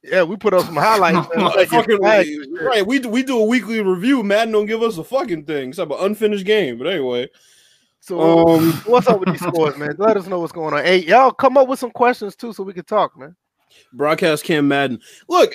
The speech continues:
Speaker 3: I'm in there. I'm in there on y'all streams, uh, uh, Fife. I'm in there on your streams when you do broadcast, man. It's actually entertaining 'cause I'll be the first to admit,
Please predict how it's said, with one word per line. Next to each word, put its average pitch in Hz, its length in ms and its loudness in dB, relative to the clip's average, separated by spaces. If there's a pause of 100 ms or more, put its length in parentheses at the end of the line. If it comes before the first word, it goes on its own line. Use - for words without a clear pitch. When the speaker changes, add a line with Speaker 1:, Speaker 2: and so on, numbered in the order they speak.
Speaker 3:
I'm 508 220 2
in 415 160 4
there. 226 220 6
I'm 427 180 0
in 285 100 2
there 202 160 4
on 170 120 2
y'all 151 180 2
streams, 151 460 -4
uh, 143 340 -2
uh, 135 280 -6
Fife. 151 300 -4
I'm 269 160 -6
in 302 60 -6
there 214 160 0
on 151 100 0
your 135 100 0
streams 139 320 -6
when 131 140 -4
you 123 80 -6
do 127 100 -8
broadcast, 117 480 -8
man. 139 220 -2
It's 214 100 0
actually 196 320 0
entertaining 156 440 -2
'cause 127 180 -4 (320)
I'll 277 100 -2
be 311 80 2
the 214 80 0
first 226 280 2
to 180 100 2
admit, 180 300 0